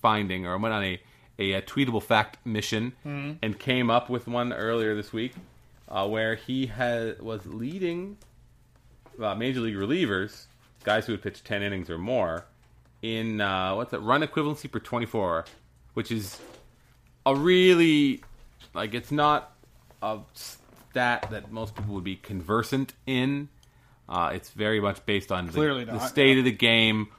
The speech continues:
Speaker 1: when they enter versus when they leave. It's, it's, it's a good,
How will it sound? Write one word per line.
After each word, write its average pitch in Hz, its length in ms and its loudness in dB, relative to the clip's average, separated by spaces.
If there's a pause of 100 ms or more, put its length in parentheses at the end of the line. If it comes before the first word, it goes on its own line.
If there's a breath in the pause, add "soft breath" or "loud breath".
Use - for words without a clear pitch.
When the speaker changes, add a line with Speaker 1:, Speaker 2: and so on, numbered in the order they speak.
(120 soft breath)
Speaker 1:
when 95 140 -4
they - 60 -4
enter 123 360 0
versus 98 280 -4
when 90 140 -2
they 82 100 -4
leave. 98 480 -4 (300 soft breath)
It's, - 280 -4
it's, 147 160 -6 (120)
it's 180 160 -4
a 170 60 -4
good, 262 340 0